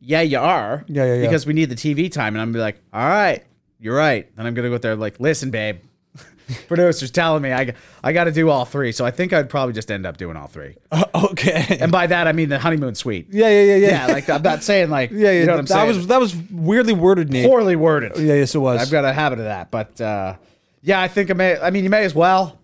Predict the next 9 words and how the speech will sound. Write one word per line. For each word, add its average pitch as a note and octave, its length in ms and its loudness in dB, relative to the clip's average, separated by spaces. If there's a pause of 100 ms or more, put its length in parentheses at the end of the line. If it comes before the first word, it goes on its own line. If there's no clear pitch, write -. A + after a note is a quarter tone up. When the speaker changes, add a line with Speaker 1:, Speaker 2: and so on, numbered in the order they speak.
Speaker 2:
You're D#3+ 140 2
going D#3+ 240 2
in D#3 120 4
for C#3 240 0
it. A#2+ 80 -6
Speaker 1:
Last E3+ 320 0
hurrah. D#3+ 540 2
Speaker 2:
Okay. D3 520 0 (180)
Speaker 1:
<laughs> A3 140 2